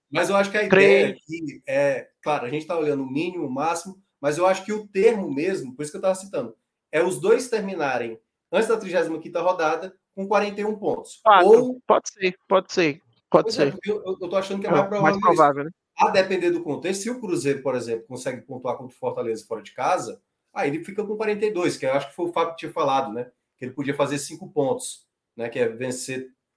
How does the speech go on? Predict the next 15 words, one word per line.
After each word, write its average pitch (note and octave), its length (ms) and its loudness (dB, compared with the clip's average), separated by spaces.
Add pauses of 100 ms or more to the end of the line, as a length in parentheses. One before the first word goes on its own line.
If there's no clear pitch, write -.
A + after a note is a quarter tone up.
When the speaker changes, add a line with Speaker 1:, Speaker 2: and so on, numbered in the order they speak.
(100)
Speaker 1:
uma F#3+ 320 0
e F#3+ 60 0
empatar F3 340 0
as D#3 100 0
outras D#3+ 300 -6
duas. A#2+ 560 -8 (540)
Acho - 140 -12
que - 20 -20
foi C#3 100 -2
esse C3 80 -6
cenário A#2 320 -4
que - 60 -16
o - 60 -16
Fábio A#2 220 -6
falou. G#2+ 380 -4